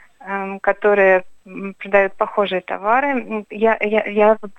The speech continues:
замечала, что многие, ну, точнее, я не буду говорить многие, не буду называть имена брендов, но некоторые бренды, а, перекупают товары из Китая и здесь называют их своим брендом и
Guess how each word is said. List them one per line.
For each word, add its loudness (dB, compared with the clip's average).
замечала, 0
что -4
многие, 0
ну, 0
точнее, 0
я 4
не 2
буду 2
говорить 2
многие, 4
не -2
буду -4
называть -2
имена -2
брендов, 0
но 0
некоторые 2
бренды, 0
а, 2
перекупают 2
товары 0
из -6
Китая -2
и -2
здесь -2
называют -4
их -8
своим -4
брендом 0
и -8